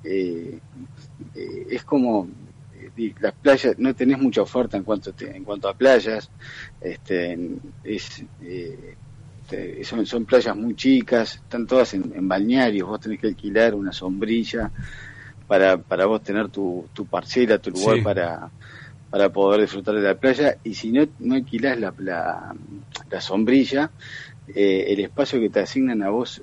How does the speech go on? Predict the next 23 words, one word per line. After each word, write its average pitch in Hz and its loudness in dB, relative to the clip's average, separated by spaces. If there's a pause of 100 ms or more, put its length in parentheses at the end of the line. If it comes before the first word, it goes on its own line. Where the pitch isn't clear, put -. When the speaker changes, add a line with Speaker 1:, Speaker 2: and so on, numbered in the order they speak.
Speaker 1:
en, 92 -8
en 95 -4
la 92 -4
playa, 123 0 (500)
que 110 2
es 104 2
gratuito, 120 6
es, - 0 (160)
es 101 -6
muy 131 6
incómodo, 113 4
es - -8
una 101 -6
zona 107 -2
muy 117 0
ventosa. 104 2
Te - -18
estoy - -4
hablando 127 4
del 104 4
balneario 101 -2
más 98 -6
top, 113 -2